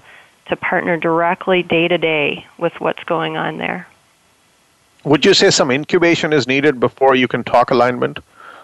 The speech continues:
Speaker 2: where you at least get to understand business to the degree which you should have known, but earlier it was more of a peripheral role and now you're expected to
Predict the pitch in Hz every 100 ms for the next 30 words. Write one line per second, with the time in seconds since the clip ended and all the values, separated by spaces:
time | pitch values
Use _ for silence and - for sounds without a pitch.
0 | - 131 135 120 131 151 156 139 147 135
1 | 131 113 127 - 127 113 110 131 123 135
2 | 120 107 107 120 123 117 127 135 - -
3 | - - 156 - 202 202 185 143 120 98
4 | - 135 143 135 143 156 151 131 135 120
5 | 131 - 120 131 139 - 120 113 110 117
6 | 120 113 113 113 113 110 107 - 123 -
7 | 117 107 113 101